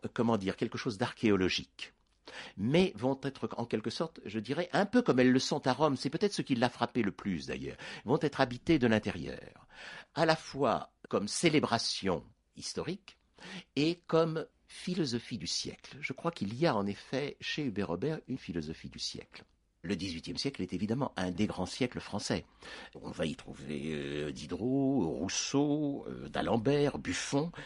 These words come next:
euh, Voltaire, les Lumières, Laclos, Beaumarchais, Mozart. C'est un siècle tout à fait, tout à fait, tout à fait extraordinaire. Soler s'écrivait à propos de ce dix-huitième siècle,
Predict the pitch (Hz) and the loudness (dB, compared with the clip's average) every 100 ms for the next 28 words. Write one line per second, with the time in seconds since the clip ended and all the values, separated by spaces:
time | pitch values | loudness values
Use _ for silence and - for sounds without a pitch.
0 | - - - - - 92 95 - 156 170 | -14 -14 -10 -8 0 0 2 4 4 2
1 | 170 175 - - - - - - 104 202 | -2 -4 -10 -18 -12 -4 -2 0 4 4
2 | 208 76 - _ _ _ _ - - - | 4 -2 -10 _ _ _ _ -8 -6 -4
3 | - 135 180 - - - 185 175 - - | 2 2 2 -2 -8 -2 2 2 2 0
4 | 202 220 - - 98 117 196 131 69 - | 0 -2 -10 0 4 6 6 6 2 -6
5 | - _ _ _ - - - 123 - - | -18 _ _ _ -18 -16 -8 0 2 2
6 | 202 - - 220 139 120 - 170 143 117 | 0 -2 -4 -2 -2 0 0 -2 -2 -4
7 | 127 151 - 110 110 - - 95 127 156 | -4 -6 -4 -4 -6 -6 -2 -2 -2 -4
8 | - - - 160 160 - 135 - 101 90 | -6 -12 0 6 6 4 0 0 2 2
9 | - - 87 - 80 - 87 67 - - | 0 -4 -6 -4 -8 -4 -6 -4 -8 -10
10 | 76 90 73 73 85 - - 156 | -8 -6 -6 -6 -8 -4 -4 -4